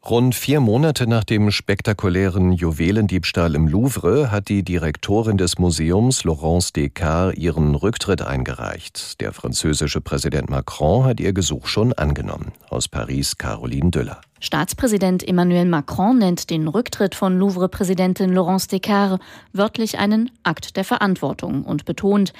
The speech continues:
Speaker 2: dass der Louvre neue Impulse brauche. Unter anderem, um die Herausforderungen in puncto Sicherheit und Modernisierung zu meistern,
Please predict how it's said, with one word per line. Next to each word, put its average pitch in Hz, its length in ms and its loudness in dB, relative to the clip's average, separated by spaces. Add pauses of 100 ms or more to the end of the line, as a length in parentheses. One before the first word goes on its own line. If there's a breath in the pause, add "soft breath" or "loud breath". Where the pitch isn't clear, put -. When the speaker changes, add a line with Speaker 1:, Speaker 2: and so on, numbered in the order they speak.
(240 loud breath)
Speaker 2:
dass 208 140 -4
der 233 100 0
Louvre 214 540 2
neue 170 300 2
Impulse 208 520 0
brauche. - 480 -8 (460 loud breath)
Unter 131 260 -4
anderem, 185 400 2
um 185 160 0
die 185 140 2
Herausforderungen 190 920 0
in 214 160 -2
puncto 214 340 0
Sicherheit 185 520 0
und 190 240 -4
Modernisierung 208 680 4
zu 180 140 -2
meistern, 175 560 2